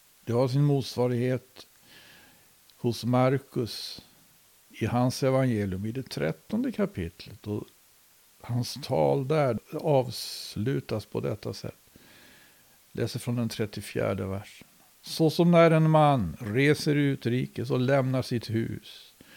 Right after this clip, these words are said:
och ger sina tjänare makt och myndighet däröver, åt var och en hans särskilda syssla, och därvid och bjuder portvaktaren att vaka, likaså bjuder jag er, vaka,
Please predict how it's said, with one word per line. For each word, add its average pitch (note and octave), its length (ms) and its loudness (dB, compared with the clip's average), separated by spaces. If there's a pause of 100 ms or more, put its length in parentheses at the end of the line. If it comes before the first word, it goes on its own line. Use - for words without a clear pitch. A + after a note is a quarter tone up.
(500)
och F#2+ 120 0
ger C3 340 6
sina C3+ 340 2
tjänare B2+ 720 4
makt A#2+ 440 0
och A#2+ 80 2
myndighet A2+ 640 0
däröver, G#2 1200 -4 (160)
åt A#2 200 -4
var C#3 280 6
och D#3 100 8
en C#3+ 200 6
hans C3 380 0
särskilda B2 560 0
syssla, - 560 -8 (1000)
och G#2+ 120 -2
därvid C#3 460 6
och C#3 220 4
bjuder C3+ 480 4
portvaktaren C3 1080 0
att A#2 220 -2
vaka, F#2 800 -4
likaså B2 520 0
bjuder B2+ 460 2
jag B2 400 2
er, B2 460 0 (280)
vaka, C#3 920 6